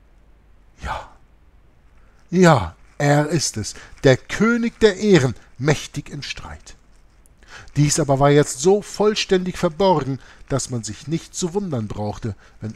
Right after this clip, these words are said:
alle Menschen versucht würden, über seinen Königsnamen zu spötteln und zu sagen: „Dann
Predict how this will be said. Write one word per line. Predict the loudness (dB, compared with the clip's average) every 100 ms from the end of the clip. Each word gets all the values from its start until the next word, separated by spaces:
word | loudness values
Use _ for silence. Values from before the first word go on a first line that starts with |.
| -8
alle | 2 2
Menschen | 2 -2 -6 -10
versucht | -6 -6 -6 -10 -16 -14
würden, | -14 -14 -18 -20 -18
über | -10 -8 -6
seinen | -6 -8 -10 -10
Königsnamen | -4 -4 -4 -8 -8 -6 -6 -6 -8
zu | -10
spötteln | -8 -6 -2 -2 -2 -10 -14 -20 -10
und | -8 -6
zu | -6
sagen: | 0 4 2 2 -10 _ -20 -20 _ -6 0
„Dann | 0 0